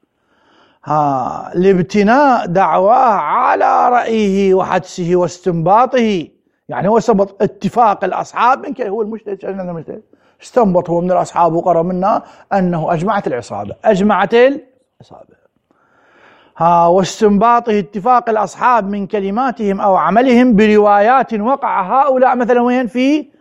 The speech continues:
طريقها. شاف ذول، ها، كل ما رواية عندنا وبيها واحد من ذول يعتبرون رواية شنو هي؟ صحيحة. كل ما شاف سند رواية وبيها واحد من ذول الرواية شو تكون؟ صحيحة. إذن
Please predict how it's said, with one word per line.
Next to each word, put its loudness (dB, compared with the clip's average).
طريقها. -4
شاف 2
ذول، 0
ها، -2
كل 2
ما 2
رواية 2
عندنا -2
وبيها 0
واحد 2
من 0
ذول 2
يعتبرون 0
رواية 4
شنو 0
هي؟ 0
صحيحة. -2
كل 4
ما 2
شاف 2
سند 0
رواية 4
وبيها 2
واحد 2
من 0
ذول 4
الرواية 4
شو -4
تكون؟ 0
صحيحة. 0
إذن 2